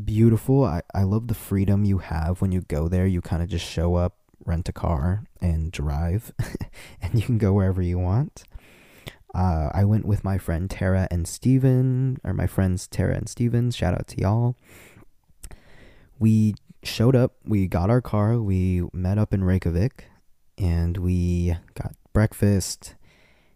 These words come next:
and then we just hopped in the car, went to the Blue Lagoon, spent a few hours there. My skin has never felt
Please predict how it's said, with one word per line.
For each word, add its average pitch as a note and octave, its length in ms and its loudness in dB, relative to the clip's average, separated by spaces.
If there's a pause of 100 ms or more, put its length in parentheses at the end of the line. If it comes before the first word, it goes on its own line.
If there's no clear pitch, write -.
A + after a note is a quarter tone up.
(140)
and F#2 140 -4
then G#2+ 140 2
we G#2+ 80 2
just G2 180 -2
hopped - 240 -4
in A#2+ 80 2
the A2 60 2
car, B2+ 440 4
went A#2+ 200 0
to - 60 -18
the A2+ 80 -2
Blue A#2 200 2
Lagoon, A2+ 340 4
spent A#2 220 0
a A2 40 0
few A2+ 180 2
hours G#2+ 280 2
there. A2+ 260 2
My A2 100 2
skin F#2 260 -4
has F#2 120 -4
never F#2 200 0
felt - 260 -6